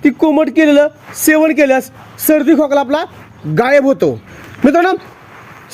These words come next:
सर्दी आणि खोकल्यापासून जर हमखास आराम मिळवायचा असेल, तर छोटासा आल्या तुकडा घ्या, थोडेसे गवती चहा घ्या,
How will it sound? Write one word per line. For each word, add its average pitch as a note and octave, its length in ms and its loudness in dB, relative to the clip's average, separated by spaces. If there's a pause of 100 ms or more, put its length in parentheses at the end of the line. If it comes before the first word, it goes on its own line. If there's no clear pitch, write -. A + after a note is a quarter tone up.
(120)
सर्दी D4 420 2
आणि D#4 280 0 (240)
खोकल्यापासून C4+ 760 0
जर C4 160 2 (580)
हमखास A#3+ 420 -2 (120)
आराम A#3 280 -2
मिळवायचा A#3+ 240 2
असेल, D#3 340 -2 (800)
तर B3 160 2 (680)
छोटासा B3 360 -2
आल्या A3 160 2
तुकडा A#3+ 340 -2
घ्या, A#3 180 0 (1000)
थोडेसे A#3+ 420 2 (420)
गवती B3 300 2
चहा B3 220 0
घ्या, A3+ 220 -2